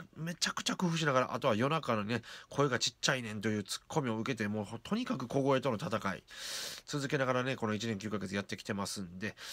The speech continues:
まあ、そんな中でね、大量動画を失ったというのはほんまに大ダメージです。十月五日、六日の生配信のアーカイブ、よかったら見てください。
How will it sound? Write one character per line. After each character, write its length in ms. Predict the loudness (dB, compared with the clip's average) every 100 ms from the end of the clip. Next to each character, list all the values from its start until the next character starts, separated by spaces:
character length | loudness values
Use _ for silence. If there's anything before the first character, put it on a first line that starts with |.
| -12 -10
ま 60 | -8
あ、 20 |
そ 120 | -6
ん 40 | -2
な 80 | -2
中 180 | -2
で 80 | -4
ね、 220 | -4 -4 0
大 200 | 0 2
量 120 | 2
動 140 | 0
画 60 | -2
を 40 |
失 220 | -4 -2 -2
っ 20 |
た 140 | -4
と 80 | -8
い 20 |
う 20 |
の 60 | -12
は 60 | -10
ほ 60 |
ん 120 | -6
ま 80 | -4
に 80 | 0
大 120 | 0
ダ 100 | 0
メ 80 | -2
ー 40 | -6
ジ 60 |
で 60 | -10
す。 140 | -12 -12
十 240 | -4 -2 0
月 220 | 0 -2
五 160 | -4
日、 120 | 0 0
六 140 | 2
日 100 | 0
の 80 | 0
生 200 | 2 2
配 120 | 2
信 120 | 0
の 120 | -2 0
ア 40 |
ー 20 |
カ 100 | 0
イ 40 | -2
ブ、 140 | -2
よ 120 | -2
か 60 | -2
っ 40 |
た 100 | 0
ら 40 | -2
見 40 |
て 60 | -2
く 80 | -6
だ 60 |
さ 120 |
い。 60 | -10